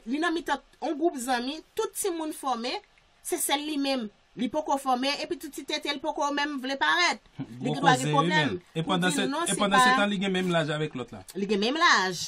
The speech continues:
Speaker 2: <laughs> Gwo koze.
Speaker 1: Ki vle di pou lè sa fò kapab konnen pou di timoun nan, se pa yon pwoblèm, paske se sa fè nou inik.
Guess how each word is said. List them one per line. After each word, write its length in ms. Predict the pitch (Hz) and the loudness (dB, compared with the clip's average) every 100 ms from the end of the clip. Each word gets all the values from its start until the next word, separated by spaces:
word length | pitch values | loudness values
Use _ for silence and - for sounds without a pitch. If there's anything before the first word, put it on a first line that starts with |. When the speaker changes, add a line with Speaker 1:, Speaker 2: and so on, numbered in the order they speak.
| 147 | -4
Speaker 2:
<laughs> 180 | 120 127 | -4 -4
Gwo 100 | 147 | -4
koze. 180 | 160 131 | -2 -2
Speaker 1:
Ki 80 | 143 | -2
vle 120 | 277 | -4
di 80 | 285 | -6
pou 160 | 320 285 247 | -8 -6 -2
lè 160 | 277 | -2
sa 220 | - 285 285 | 2 2 2
fò 160 | 285 269 | -2 0
kapab 460 | 269 254 254 247 - | -2 0 -2 -2 -2
konnen 320 | 269 254 262 | -2 -2 -4
pou 160 | 277 226 | -6 -6
di 80 | 220 | -6
timoun 400 | - 294 262 240 247 | -6 -4 -2 -2 -2
nan, 180 | 320 359 | -4 -4
se 320 | - - 349 | -6 -4 -2
pa 220 | 294 254 226 - | 0 2 0 -2
yon 100 | 381 403 | -2 0
pwoblèm, 420 | 262 320 359 175 349 359 _ - | 2 2 2 -2 -6 -8 _ -4
paske 300 | 233 214 214 | -2 0 -2
se 160 | - 254 | -2 -6
sa 140 | 233 - | -6 -4
fè 160 | 214 | -2
nou 160 | 214 226 | 0 8
inik. 460 | 381 453 494 - | 8 8 0 -4